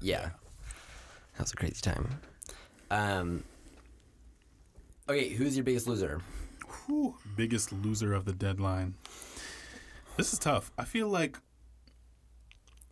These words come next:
Speaker 2: I feel like a lot of, since the, um, the play-in tournament became a thing,
Speaker 1: Mm-hmm.
Speaker 2: a lot less teams are trying to lose.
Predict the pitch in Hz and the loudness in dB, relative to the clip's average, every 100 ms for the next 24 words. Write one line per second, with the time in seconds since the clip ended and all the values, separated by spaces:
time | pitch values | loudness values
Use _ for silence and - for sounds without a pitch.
0 | - 131 220 208 151 120 131 147 131 123 | -10 0 4 4 2 2 4 4 2 2
1 | - 196 175 - 147 156 156 147 143 117 | 2 4 4 2 2 2 4 4 4 4
2 | 98 98 - - - _ _ 123 - 180 | 0 -4 -10 -20 -20 _ _ -4 0 2
3 | 170 147 117 95 92 - - 107 104 104 | 4 4 2 2 -2 -6 0 2 4 6
4 | 98 95 - 98 92 85 80 113 135 156 | 6 4 2 4 6 6 4 2 2 4
5 | 135 135 - - 127 113 104 123 107 104 | 4 4 2 4 4 4 2 2 2 4
6 | 117 90 101 | 2 2 0